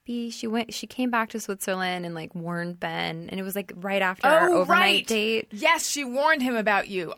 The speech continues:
Speaker 2: He got, all the girls warned him about you.
Speaker 1: Oh, they all did. They
Speaker 2: How'd
Speaker 1: were
Speaker 2: you feel
Speaker 1: all,
Speaker 2: about
Speaker 1: like,
Speaker 2: that?
Speaker 1: in the lather. I mean, I didn't know what they were doing or saying, but I just,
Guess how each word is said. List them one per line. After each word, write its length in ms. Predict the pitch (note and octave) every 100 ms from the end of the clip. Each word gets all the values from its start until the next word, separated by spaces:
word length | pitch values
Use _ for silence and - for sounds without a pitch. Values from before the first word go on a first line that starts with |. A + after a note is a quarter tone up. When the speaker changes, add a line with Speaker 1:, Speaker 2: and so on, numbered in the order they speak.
| B3
Speaker 2:
He 180 | B3 D4+
got, 240 | D4+ -
all 180 | C4+ D#4+
the 80 | D#4
girls 320 | C#4+ C#4+ A#3+
warned 300 | A3 C4 C#4
him 100 | B3+
about 320 | G3 F3+ D3+
you. 160 | A2 D3+
Speaker 1:
Oh, 120 | D4
they 100 | C#4
all 240 | D#4 E4+ C#4+
did. 400 | F#3+ C3+ - G#3+
They 60 |
Speaker 2:
How'd 100 | C4+
Speaker 1:
were 120 | C4+ C#4
Speaker 2:
you 40 |
feel 80 | C4
Speaker 1:
all, 180 | C#4 C#4+
Speaker 2:
about 120 | C4
Speaker 1:
like, 120 | B3+
Speaker 2:
that? 100 | D#4+
Speaker 1:
in 60 | A3
the 120 | A3
lather. 600 | G3+ F#3+ G3+ F#3+ E3+ E3 -
I 120 | A#3
mean, 220 | C4 C4
I 120 | -
didn't 200 | D#4+ E4+
know 460 | A3 B3 C4 C#4 B3
what 300 | - G3 G3
they 100 | F#3+
were 140 | F3+ E3+
doing 340 | F#3+ C#4 C#4+
or 80 | F#3+
saying, 440 | - F#3 G3+ B3+
but 100 | A3
I 120 | - G#3+
just, 280 | A3 -